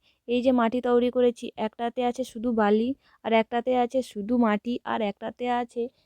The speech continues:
ষাট ভাগ মাটি এবং চল্লিশ ভাগ বালি। আমি রুটিং হরমোন হিসেবে অ্যালোভেরা জেল ব্যবহার করছি, তোমরা যে কোনো রুট পাউডার ব্যবহার করতে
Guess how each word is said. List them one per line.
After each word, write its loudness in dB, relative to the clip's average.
ষাট 0
ভাগ 0
মাটি -2
এবং 0
চল্লিশ -2
ভাগ 0
বালি। 2
আমি 6
রুটিং 4
হরমোন 2
হিসেবে -2
অ্যালোভেরা 0
জেল -2
ব্যবহার 0
করছি, -4
তোমরা -2
যে 2
কোনো -4
রুট 0
পাউডার -2
ব্যবহার 0
করতে 0